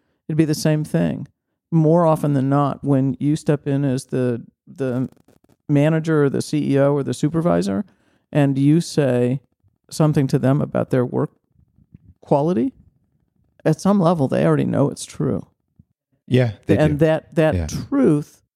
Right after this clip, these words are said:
Speaker 1: that I believe resonates. And again, it's, it allows, it's, it's a connection. It's actually empathy.
Speaker 2: Okay. But that doesn't necessarily work. Just thinking about it.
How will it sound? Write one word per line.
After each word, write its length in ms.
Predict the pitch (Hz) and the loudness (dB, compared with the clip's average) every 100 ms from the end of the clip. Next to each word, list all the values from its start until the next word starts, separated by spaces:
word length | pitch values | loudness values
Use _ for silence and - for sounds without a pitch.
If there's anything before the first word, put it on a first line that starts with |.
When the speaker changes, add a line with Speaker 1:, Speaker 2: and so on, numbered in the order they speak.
| _ _ _ _ _ | _ _ _ _ _
Speaker 1:
that 200 | 165 - _ - | -4 -4 _ -4
I 100 | 165 | 0
believe 340 | 156 160 160 | 2 2 2
resonates. 840 | 135 151 190 180 139 113 139 - - - | 2 2 2 0 0 -2 -4 -8 -8 -2
And 160 | 143 | 0
again, 460 | 143 175 170 139 135 - | 2 2 2 0 -2 -2
it's, 260 | 135 - - - | -4 -8 -8 -2
it 160 | 143 - | -2 0
allows, 580 | 143 139 135 151 160 - - | 0 2 2 2 0 -2 -2
it's, 340 | 143 - - _ _ _ _ _ _ - | -2 -6 -20 _ _ _ _ _ _ -2
it's 240 | 151 - | -2 -4
a 80 | 143 | -4
connection. 640 | - 170 294 - 127 - | 0 2 0 0 -2 0
It's 180 | 139 - | -2 0
actually 340 | 156 - 156 - | -2 0 -2 0
empathy. 480 | 180 - - - - _ _ _ _ _ _ _ _ _ _ - | -2 -2 -8 -12 -18 _ _ _ _ _ _ _ _ _ _ -6
Speaker 2:
Okay. 360 | - 87 127 - _ _ | -4 -2 -6 -12 _ _
But 220 | 135 143 | -2 0
that 120 | 170 | 2
doesn't 340 | 180 156 135 - | 2 4 2 2
necessarily 640 | 110 - 104 - 95 90 | 0 0 -2 0 2 2
work. 580 | 82 85 85 - - - _ _ _ _ _ _ _ _ _ - - - _ _ _ _ _ - - | 2 2 2 -2 -12 -20 _ _ _ _ _ _ _ _ _ -20 -20 -20 _ _ _ _ _ -20 -20
Just 200 | - - | -18 -10
thinking 300 | - 85 85 80 | -6 -4 -4 -4
about 280 | 80 82 | -2 -2
it. 260 | 80 78 | -2 -4